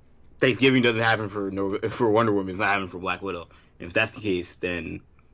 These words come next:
they, they probably, again, going to twenty twenty-one would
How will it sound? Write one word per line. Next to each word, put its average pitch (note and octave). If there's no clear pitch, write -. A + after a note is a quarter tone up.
they, F2+
they F2
probably, F2+
again, F#2
going B2+
to A#2
twenty A#2
twenty-one F#2
would E2+